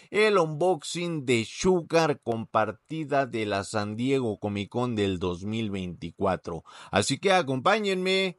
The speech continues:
no se despeguen. Pues empecemos rápido con la información, mis queridos Fun coleccionistas, ya que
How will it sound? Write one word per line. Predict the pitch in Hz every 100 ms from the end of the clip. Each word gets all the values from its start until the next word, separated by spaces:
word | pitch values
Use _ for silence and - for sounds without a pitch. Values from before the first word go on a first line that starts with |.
| _
no | 101 107
se | 113 127
despeguen. | 147 147 - 202 202 165 165 160 151 _ _ -
Pues | 190 196
empecemos | 214 226 226 302 302 247
rápido | 208 254 254 233 240 226 -
con | 165 175
la | 175
información, | 160 143 147 156 156 - 202 220 240 220
mis | 185 160 -
queridos | 160 190 214 196 135
Fun | 160 214
coleccionistas, | 147 143 196 165 139 135 165 180 - 156 151 127 - 131
ya | 151 165
que | - 135